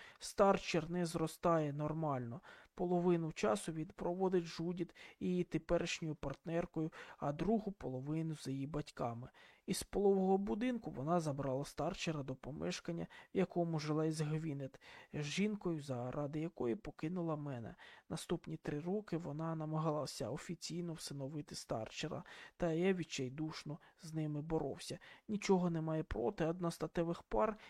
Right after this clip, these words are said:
які всиновлюють дітей. Просто терпіти не міг Гвінет. І я мав рацію. Невдовзі вони гучно розлучилися, а я з неабияким задоволенням спостерігав за цим здалеку. І з часом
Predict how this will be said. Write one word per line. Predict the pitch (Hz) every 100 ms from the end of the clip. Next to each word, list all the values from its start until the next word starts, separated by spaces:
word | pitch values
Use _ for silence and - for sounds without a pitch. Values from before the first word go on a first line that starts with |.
| -
які | 143 - 185
всиновлюють | 202 - 143 151 156 160 151
дітей. | 175 165 151 135 - - -
Просто | - 180 -
терпіти | 165 175 175 - 185 151
не | 147
міг | 143 143 143
Гвінет. | 160 160 139 127 - - -
І | 214 185
я | 165 147
мав | 139 -
рацію. | 143 147 - - - - -
Невдовзі | 196 170 156 165 170 160
вони | 147 135 131
гучно | 147 185 - 160
розлучилися, | 160 170 170 - 170 135 104 - - - - -
а | 180
я | 170 147
з | 147
неабияким | 143 143 160 147 139 143 151
задоволенням | 147 160 208 220 202 170 170
спостерігав | - - - - - 127 160 160 143
за | 123
цим | - 139 139
здалеку. | 147 131 87 - - - - - - -
І | 190
з |
часом | - 147 160 170 165